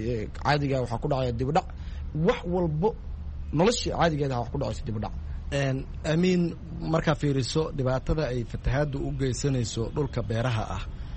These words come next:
Speaker 2: ee, dadka tallaabada aad is leedahay waa ay uga hortegi karaan ama waa ay ku badbaadi karaan waxyaabaha ay beertaan si aanu dhibaatada biyahu aanan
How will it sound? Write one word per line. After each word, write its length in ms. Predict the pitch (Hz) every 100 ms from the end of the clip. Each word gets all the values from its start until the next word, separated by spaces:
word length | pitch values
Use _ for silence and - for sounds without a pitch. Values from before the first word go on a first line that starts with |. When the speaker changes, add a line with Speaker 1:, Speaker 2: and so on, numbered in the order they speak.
| - - -
Speaker 2:
ee, 360 | 117 113 110 - -
dadka 360 | 151 - - - - -
tallaabada 460 | - 120 127 135 143
aad 120 | 120
is 80 | -
leedahay 480 | 123 131 113 104 107 107 - - -
waa 220 | 120 120
ay 100 | 117
uga 200 | 117 117
hortegi 440 | 139 127 - 143 120
karaan 340 | - 113 123 120
ama 160 | 117
waa 120 | 123
ay 80 | 120
ku 100 | 113 139
badbaadi 380 | 123 123 123
karaan 300 | - 113 104 98 -
waxyaabaha 560 | 110 120 120 131 127 117
ay 140 | 117 110 110 -
beertaan 480 | 123 113 - 131 135 - - - -
si 180 | - 160
aanu 240 | 143 123 120
dhibaatada 520 | 127 123 120 143 131 120 104 107
biyahu 420 | 117 143 147 127 - - -
aanan 300 | - 120 117